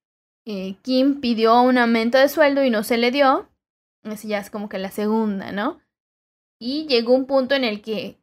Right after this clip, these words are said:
eh, ya después de haber grabado seis temporadas, Kim dijo, "¿Saben qué? Yo ya no quiero nada más. Hasta aquí llegué, ya estoy harta de ustedes, bye", ¿no?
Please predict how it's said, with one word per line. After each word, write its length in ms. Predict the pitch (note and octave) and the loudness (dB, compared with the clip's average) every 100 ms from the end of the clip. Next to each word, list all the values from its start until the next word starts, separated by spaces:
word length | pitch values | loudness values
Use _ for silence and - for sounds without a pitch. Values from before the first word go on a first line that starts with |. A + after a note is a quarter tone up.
| _ | _
eh, 360 | G#3 G3+ G3 F#3 G3 | -10 -8 -8 -10 0
ya 180 | A3+ A#3 | 2 4
después 240 | B3+ C4+ | 4 4
de 60 | C4+ | 4
haber 220 | B3 B3+ | 4 2
grabado 360 | B3 A#3+ A3+ | 2 4 2
seis 220 | A#3+ B3+ B3 | 2 -2 -2
temporadas, 640 | C#4+ D4+ D4+ C#4 E4 - | -4 2 6 6 4 -2
Kim 260 | - A#3+ | -6 -4
dijo, 220 | A#3 A#3+ G#3+ | -4 -4 -2
"¿Saben 260 | B3 A#3 | -2 -2
qué? 300 | A#3+ F4 G4 | -4 -8 -8
Yo 160 | C#4+ C4+ | -4 -4
ya 220 | B3 A3+ | -2 -4
no 180 | A3 A3 | -6 -6
quiero 240 | G#3 F#3+ | -4 -4
nada 240 | F#3 F#3 F3+ | -4 -6 -2
más. 440 | B3 G4+ - - - - _ _ _ _ | 0 0 -2 -14 -20 -20 _ _ _ _
Hasta 320 | G#3 G3+ - | -8 -8 -8
aquí 240 | F#3+ A#3 G#3 | -10 -10 -8
llegué, 480 | G#3 A3+ D#4 F#4+ B3 | -8 -2 -2 -4 -2
ya 480 | B3+ A#3+ A#3 A#3+ - | -2 0 -2 -4 -8
estoy 520 | G#3 G#3 - B3 C4 | -12 -12 -4 -4 0
harta 340 | G3+ G#3+ A#3 | -2 -2 -4
de 80 | G#3+ | -4
ustedes, 400 | - G3+ D#3 - | -2 -2 -2 -2
bye", 320 | F#3+ F#3+ F#3+ F3+ _ _ _ _ | 2 2 0 -16 _ _ _ _
¿no? 320 | G#3+ G#3+ - | -12 -12 -14